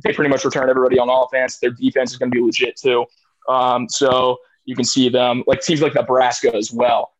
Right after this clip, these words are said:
They're gonna turn things around, I think. Um, and then finally, U S C too. They got the new coach from Oklahoma, Lincoln Riley, and they, he pretty much brought, like, forty or forty-five transfers. I know it's not that much, but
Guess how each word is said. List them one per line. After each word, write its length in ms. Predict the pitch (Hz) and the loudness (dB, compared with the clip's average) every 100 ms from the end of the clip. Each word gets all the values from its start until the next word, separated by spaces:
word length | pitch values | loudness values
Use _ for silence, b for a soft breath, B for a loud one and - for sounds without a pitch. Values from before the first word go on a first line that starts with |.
| _ | _
They're 120 | 131 | -2
gonna 160 | 131 123 | 0 0
turn 260 | 151 127 | -2 -2
things 200 | 117 120 | -2 -2
around, 320 | 120 123 120 120 | -2 -2 -2 -2
I 100 | 120 | -4
think. 300 | 123 113 117 _ _ _ | -4 -8 -10 _ _ _
Um, 520 | 131 127 123 123 123 - _ _ _ _ - - | -2 0 0 -2 -4 -14 _ _ _ _ -16 -4
and 100 | 151 | 0
then 140 | 151 | 0
finally, 340 | 135 147 143 123 | 0 0 2 2
U 200 | 135 135 | 2 2
S 120 | 117 | 0
C 200 | - 123 | 0 -2
too. 400 | - 135 117 123 | 0 0 0 0
They 80 | 139 | -2
got 200 | 147 131 | 0 -2
the 120 | 113 - | -4 -2
new 180 | 135 131 | 0 0
coach 260 | 143 127 | 2 0
from 120 | - | 2
Oklahoma, 720 | 123 - 127 127 123 123 120 120 | 0 0 0 0 2 2 2 0
Lincoln 260 | 127 123 | -6 -6
Riley, 340 | 123 123 123 123 | -2 -2 -2 -6
and 80 | 123 | -8
they, 120 | - - | -8 -6
he 120 | 143 | -4
pretty 260 | 139 127 - _ | -2 -2 -6 _
much 220 | - - | -8 -4
brought, 160 | 139 127 | 0 -2
like, 100 | - | -2
forty 320 | - 135 127 | -2 0 0
or 40 | 123 | 0
forty-five 420 | 139 127 123 120 | -2 -2 -2 -2
transfers. 640 | 135 123 - 123 120 - _ _ | -2 -2 -2 -4 -4 -8 _ _
I 40 | 123 | -2
know 100 | 120 | -2
it's 120 | - | 0
not 160 | 120 123 | 0 0
that 160 | 120 | 0
much, 360 | 120 123 117 - | 0 2 0 0
but 220 | 123 120 | -2 -2